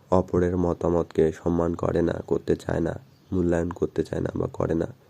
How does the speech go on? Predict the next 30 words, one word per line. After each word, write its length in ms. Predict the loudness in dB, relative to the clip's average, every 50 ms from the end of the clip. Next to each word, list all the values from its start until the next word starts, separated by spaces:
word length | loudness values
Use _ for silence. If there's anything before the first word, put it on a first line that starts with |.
| -20 -10
সেটা 280 | 0 0 4 4 4
কি 160 | 4 4 2 0 -2 -4 -12 -20 _ _ _ _ -10
স্বৈরাচার 420 | 2 4 4 4 4 4 2 0
না, 180 | 2 0 -2 -4 -2
ফ্যাসিস্ট 440 | -2 -2 -2 -2 -6 -10 -8 -2 -2
না? 180 | 0 0 -2 -4 -10 _ _ _ _ _ _ -20 -18 -12
সেটা 280 | -4 -4 0 2 0 0
ফ্যাসিস্ট। 460 | 0 -4 -6 -6 -8 -12 -14 -14 -20 -20 -20 _ _ _ _ 4
তো 200 | 6 8 8 8
এই 260 | 8 8 8 8 8
যে 400 | 8 8 6 6 8 6 6 4 2 0 -10 _ _ _ _ _ _ _ _ _ _ _ -2 0
আমার 300 | 4 6 6 6 6 4 4 2
পছন্দ 400 | 0 2 4 4 4 6 6 6
না 320 | 4 4 2 0 -2 -4 -8 -12 -20 -20 -20 _ -20 _ -20 -12 -4 0
বা 100 | 0 2
কারো 260 | 4 4 6 6 6 6
পছন্দ 400 | 4 0 0 0 0 0 2 2
না, 180 | 2 0 -2 -2 -6 -10 -16 _ _ -20 -20 -6
সেই 220 | 4 6 8 8
মতামতটাকে 840 | 8 6 6 8 6 6 8 6 4 2 0 0 0 2 2 2 2 0 0 -4 -12 -18 -16 -6
সম্মান 380 | -2 2 4 6 6 6 6 4
জানিয়ে 360 | 4 4 4 4 2 0 0 -4 -2 0
তাকে 240 | 0 0 2 0
তার 220 | 0 0 0 2 2
মতো 240 | 2 2 2 0 -2
থাকতে 380 | -2 -4 -8 -10 -8 -4 -4
দেওয়া 280 | -2 0 0 0 -2 -4 -6 -10 -16 _ _ _ _ _ _ _ -20 -20 -20 -20 -20 -20 _ _ -10 -2
এবং 200 | 0 2 4 6
উভয় 340 | 6 4 4 4 2 2 2
পক্ষ 380 | 2 2 0 0 -4 -6 -4